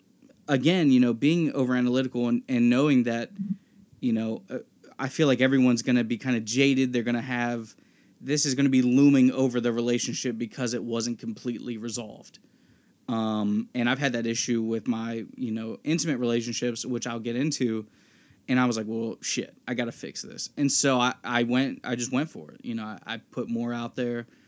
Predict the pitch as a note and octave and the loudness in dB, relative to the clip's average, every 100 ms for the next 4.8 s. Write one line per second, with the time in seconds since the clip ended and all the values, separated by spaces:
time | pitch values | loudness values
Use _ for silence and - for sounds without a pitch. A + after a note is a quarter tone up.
0 | _ _ - A#2+ A2 A2 A#2+ A2 A#2+ A2+ | _ _ -10 -4 -4 -4 -4 0 0 2
1 | A2+ G#2+ A#2+ A2+ B2 A2 A2 A2+ B2 A#2+ | 0 0 -2 -4 -4 -2 -4 -4 -2 -2
2 | A#2 A#2 A#2 A#2 A#2 - A#2 G#2+ - - | -2 -4 -4 -2 -2 -2 -2 -4 -8 -8
3 | - G#3 E3+ C#3 - C3+ B2 - B2 A#2+ | -2 0 0 0 0 2 2 2 0 2
4 | A#2 A2 A#2 A2 A2 A2+ A2+ A2 | 0 0 -2 -2 -4 -4 -2 -4